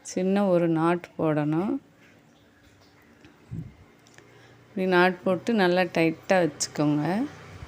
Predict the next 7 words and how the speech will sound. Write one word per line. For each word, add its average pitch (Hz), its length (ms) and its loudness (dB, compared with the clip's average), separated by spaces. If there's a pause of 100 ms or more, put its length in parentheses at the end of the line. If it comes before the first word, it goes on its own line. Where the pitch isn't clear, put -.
(1300)
வச்சுட்டு 196 760 -4 (460)
அந்த 175 220 0
வயரு 196 480 4
மேல 220 640 2
பார்த்த 185 440 0
மாதிரி, 190 300 2
அந்த 175 160 2